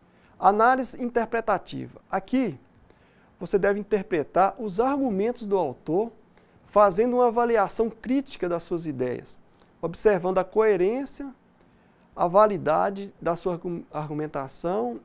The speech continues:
e a originalidade de sua abordagem,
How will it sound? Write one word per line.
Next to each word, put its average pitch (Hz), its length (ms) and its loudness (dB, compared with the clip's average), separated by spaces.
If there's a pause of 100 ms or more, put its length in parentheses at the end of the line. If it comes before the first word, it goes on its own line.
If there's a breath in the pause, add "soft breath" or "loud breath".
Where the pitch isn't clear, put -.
e 220 340 -6 (140)
a 190 300 2
originalidade 214 1300 2 (340 soft breath)
de 185 100 -6
sua 202 180 2
abordagem, 190 680 -2